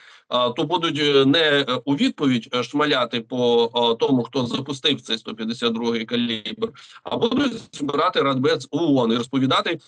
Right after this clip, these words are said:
які вони всі там засмучені, а, та занепокоєні тим, що повбивали їх миротворців. Миротворці, в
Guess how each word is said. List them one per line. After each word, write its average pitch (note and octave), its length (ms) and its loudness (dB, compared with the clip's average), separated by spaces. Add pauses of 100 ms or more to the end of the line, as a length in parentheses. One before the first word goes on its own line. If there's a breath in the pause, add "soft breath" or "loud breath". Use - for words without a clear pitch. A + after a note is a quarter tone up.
(100)
які C3+ 220 0
вони D3+ 180 2
всі C#3 160 -2
там C#3 140 0
засмучені, F3+ 640 -2 (220 loud breath)
а, B2+ 340 2
та D3+ 320 0
занепокоєні C3 880 0 (160)
тим, F3 160 -2
що - 140 -4
повбивали C#3+ 520 2
їх C3+ 120 0
миротворців. B2+ 720 -2 (440)
Миротворці, F#3+ 600 -2
в F3 80 -16